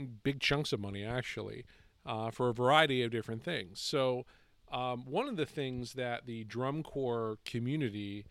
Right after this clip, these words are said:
tends to do a little bit, sometimes they eat their own, in the sense that,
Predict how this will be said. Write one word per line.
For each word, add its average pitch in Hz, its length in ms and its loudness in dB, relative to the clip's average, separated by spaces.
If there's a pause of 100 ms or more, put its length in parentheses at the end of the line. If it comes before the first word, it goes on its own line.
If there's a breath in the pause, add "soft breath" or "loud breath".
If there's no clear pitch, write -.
(560 soft breath)
tends 226 380 0
to 135 100 -4
do 117 500 2
a 113 60 -4
little 107 260 -4
bit, 98 280 -8 (640)
sometimes 214 340 2
they 139 160 2
eat 147 200 -6
their 110 220 -2
own, 101 300 -2 (1080)
in 131 100 2
the 120 120 2
sense 127 360 -2
that, 113 360 0